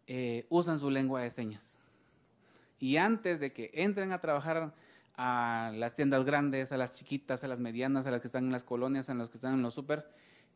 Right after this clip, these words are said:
eh, siempre el personal de ese establecimiento recibe un taller con nosotros,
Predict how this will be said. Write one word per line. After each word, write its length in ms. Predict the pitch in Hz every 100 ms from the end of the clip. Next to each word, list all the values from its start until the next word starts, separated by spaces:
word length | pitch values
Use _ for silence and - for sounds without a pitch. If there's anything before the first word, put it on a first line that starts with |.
| -
eh, 560 | 127 123 120 120 117 113 _ _ _ - _ _ _ _
siempre 480 | - 160 156 175
el 120 | 160 -
personal 560 | 127 120 117 135 151
de 240 | 135 123 127
ese 240 | 127 143
establecimiento 720 | 135 135 135 156 156 147 170
recibe 320 | 147 127 135
un 100 | 135
taller 300 | 131 117 117
con 160 | - 123
nosotros, 560 | 113 135 135 147 147